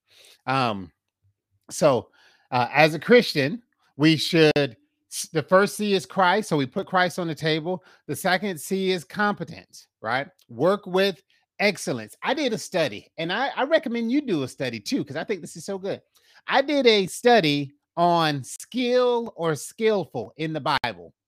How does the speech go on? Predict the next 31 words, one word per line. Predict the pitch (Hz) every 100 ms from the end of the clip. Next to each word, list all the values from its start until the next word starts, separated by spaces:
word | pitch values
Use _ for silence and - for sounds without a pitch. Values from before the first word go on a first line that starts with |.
| _ _
You | 196
know, | 175
I | 196
did, | 302 285
just | 415 480
did | 294
a | 214
word | 165 170
search. | - 196 - _ _ _
Hey, | 311 320 131 - _ _ -
um, | 170 165 165 156 _ _
what | 143 214 262
are | 285
times | - 190 185 170 170 175 -
when | 156
skill | 135 - - 208 214 214 214 202
or | 151 160
skillful | - - 202 196 139 151 131 -
are | 131
used | 131 156 175 160 -
in | 147 147
the | 127
Bible? | 127 123 101 90 - _ _ -
And | 156 156
you | 175
see | - 190
that | 175 160 135
the |
Bible | 120 156 165
refers | 151 - 170 156 143
to | - 131 104